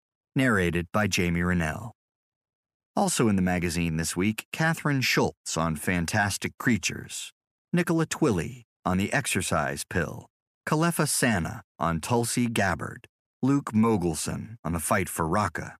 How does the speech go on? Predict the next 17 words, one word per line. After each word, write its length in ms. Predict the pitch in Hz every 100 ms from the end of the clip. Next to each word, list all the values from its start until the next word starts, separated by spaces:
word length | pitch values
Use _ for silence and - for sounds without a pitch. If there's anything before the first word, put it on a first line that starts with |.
| _ _ _ _ _
Keith 300 | - 104 -
Gesson 460 | - 131 - 82 69
on 220 | 80 92 104
Stalin, 640 | - 135 135 82 - - _ _ _ _ _ _
Hilton 380 | - 190 175 165
Als 680 | 117 120 90 67 - - - -
on 220 | 90 87
Khalil 460 | - 95 104 104
Joseph, 640 | 95 120 107 - - - - _ _ _ -
Anthony 440 | 98 90 - 87
Lane 360 | 82 123 113 104
on 200 | 98 98
Suburbicon 840 | - 156 151 110 - 95 73 - - -
and 180 | 80 80
Last 400 | 90 110 127 -
Flag 440 | - 123 120 117
Flying, 640 | - 117 107 85 - -